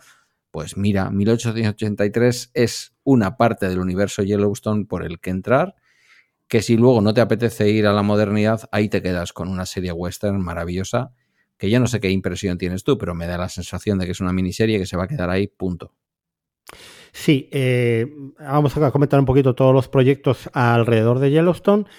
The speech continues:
Speaker 2: Este sería el, el, la primera precuela, ¿no? Luego
Speaker 1: Ujú.
Speaker 2: está mil novecientos veintitrés, que también está disponible ya la primera temporada completa. Es, mil novecientos veintitrés iba a tener segunda temporada,
Speaker 1: Sí.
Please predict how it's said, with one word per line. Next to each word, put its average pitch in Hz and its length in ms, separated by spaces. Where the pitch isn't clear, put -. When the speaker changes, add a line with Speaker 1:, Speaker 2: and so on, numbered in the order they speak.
Speaker 2:
Este 127 200
sería 120 560
el, 104 360
el, 101 360
la 95 100
primera 107 320
precuela, 147 500
¿no? 180 360
Luego 156 400
Speaker 1:
Ujú. 175 300
Speaker 2:
está 127 280
mil 123 100
novecientos 113 300
veintitrés, 156 560
que - 100
también 104 220
está 107 160
disponible 104 500
ya 107 120
la 101 80
primera 107 260
temporada 107 360
completa. 120 440
Es, 147 200
mil 135 140
novecientos 139 300
veintitrés 127 440
iba 123 100
a - 20
tener 113 200
segunda 120 300
temporada, 127 560
Speaker 1:
Sí. - 420